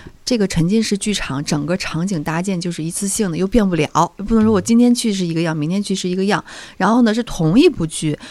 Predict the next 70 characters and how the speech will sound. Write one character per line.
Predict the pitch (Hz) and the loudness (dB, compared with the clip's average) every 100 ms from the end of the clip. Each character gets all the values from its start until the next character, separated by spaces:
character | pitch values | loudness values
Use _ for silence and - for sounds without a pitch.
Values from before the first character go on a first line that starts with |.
| - - | -20 -8
小 | - 190 | -2 0
伙 | |
伴 | 190 185 | 2 0
又 | 175 | 0
担 | 185 196 | 0 0
心 | 196 202 | 2 0
说， | 196 190 - | 2 0 0
哎， | 202 | 0
那 | 202 | 2
我 | 165 | 0
下 | 175 | -2
次 | 185 | -2
再 | 185 214 | 0 -2
看 | 208 - 285 | -2 -4 0
的 | 202 | 2
时 | 165 | 0
候 | 156 | -2
会 | 196 | -2
不 | |
会 | 190 | -2
看 | 190 | -2
到 | 190 | -6
同 | 170 147 | -4 -2
样 | 165 | -2
的 | 185 | -2
一 | |
些 | 180 190 | -2 0
内 | 220 170 | 2 0
容？ | 120 - - - - | -2 -6 -12 -20 -2
其 | 202 | 0
实 | 208 | 2
刚 | 226 | 0
才 | |
咱 | 214 165 | 0 -2
们 | 175 | -2
的 | 190 | 0
分 | 202 196 | 0 0
享 | 151 | 0
的 | 117 | -4
时 | - 151 | -6 -8
候， | 151 156 | -4 -4
不 | - | -2
管 | 190 139 | -2 -2
是 | - 165 | -4 -6
即 | - 151 | -4 -4
兴 | 165 220 202 | -2 0 0
的 | 156 | -2
剧 | 135 180 | -4 -6
情 | 175 143 | -4 -4
的 | 151 | -6
互 | - 175 | -6 -4
动、 | - 180 - - - _ - | 0 0 -2 -12 -20 _ -10
推 | - 196 | 0 0
进， | 196 208 202 156 - - - - | 0 0 2 0 -2 -12 -20 -6
包 | 190 | -2
括 | 190 | -2
结 | 180 156 185 | -2 -2 -4
局 | 190 160 | -4 -4
的 | 165 | -2
不 | 202 | -2
同 | 170 156 160 | -2 -2 -2
的 | |
一 | 175 | -2
些 | 170 185 180 180 190 | -2 0 0 0 -2
方 | 185 196 | -2 0
向 | 196 180 | 0 -2
性 | 175 | -2
的 | 160 | -2
演 | 156 131 | -2 -4
变， | - 165 151 | -2 -2 -2